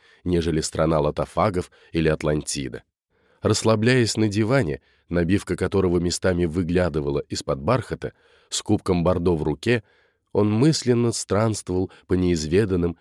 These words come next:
и прекрасным землям. Новости доходили до них лишь в виде слухов, которые слуги передавали между домами.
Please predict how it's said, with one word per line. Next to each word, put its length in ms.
и 80
прекрасным 600
землям. 540
Новости 460
доходили 500
до 140
них 240
лишь 180
в 60
виде 240
слухов, 500
которые 340
слуги 500
передавали 540
между 320
домами. 480